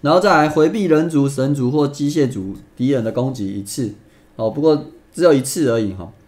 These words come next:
那再来成功回避敌人攻击后呢，自身技能C D减四哦，也就是你很快就可以再开这样子哦。所以这张卡你真的要讲的话，其实它这个C D其实非常非常的短哈。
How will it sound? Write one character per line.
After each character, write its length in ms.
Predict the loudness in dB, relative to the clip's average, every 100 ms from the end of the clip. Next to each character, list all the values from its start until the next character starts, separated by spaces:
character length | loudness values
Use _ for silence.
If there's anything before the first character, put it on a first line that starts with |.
| -6
那 100 | 0
再 140 | 2
来 80 | 2
成 180 | 0 -2
功 160 | 0
回 80 | 0
避 100 | 0
敌 100 | 0
人 140 | 2 2
攻 180 | 0
击 120 | -2 -2
后 180 | -2
呢， 80 | -2
自 160 | -4 -4
身 180 | -4 -2
技 120 | -4
能 120 | -4
C 100 | -4
D 140 | -4
减 260 | -4 -8 -8
四 380 | -12 -10 -6 -8 -10 _ _ _ _
哦， 100 | -6
也 60 | -2
就 120 | -2
是 160 | 0 2
你 220 | 0 -2
很 200 | -6 -6
快 180 | 0 0
就 80 | 0
可 120 | -2
以 80 | -2
再 220 | -2 -4
开 320 | -6 -8 -8
这 120 | -6
样 160 | -6 -6
子 140 | -10 -14 _ _ _ _ _ _ _
哦。 120 | -4
所 140 | 0 0
以 60 |
这 80 | 2
张 160 | 2 0
卡 240 | -2 -4
你 320 | -4 -4 -6 -8 -16 _ _
真 140 | -6 0
的 80 | 2
要 120 | 2
讲 220 | 0 -4
的 100 | -4
话， 160 | -2 -4
其 240 | -4 -6
实 260 | -6 -8 -8
它 560 | -6 -4 -4 -4 -6 -10 -20 _ _ _
这 120 | -2
个 100 | -2
C 240 | -2 0 2
D 220 | 2 0
其 160 | -2
实 80 | -6
非 120 | -2
常 220 | -2 -2 -4
非 100 | -4
常 140 | -4
的 120 | -6 -8
短 200 | -10 -8
哈。 220 | -10 -12